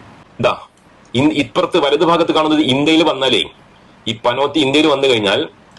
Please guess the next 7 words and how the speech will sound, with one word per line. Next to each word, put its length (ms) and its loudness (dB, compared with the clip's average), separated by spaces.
മൂപ്പര് 400 0
ചിരിക്കേയില്ല. 840 0
ഇതൊക്കെ 200 -2
ഞാട്ടല്ല 420 0
ട്ടോ, 180 -2
ഇതൊക്കെ 380 0
ഫുള്ള് 460 2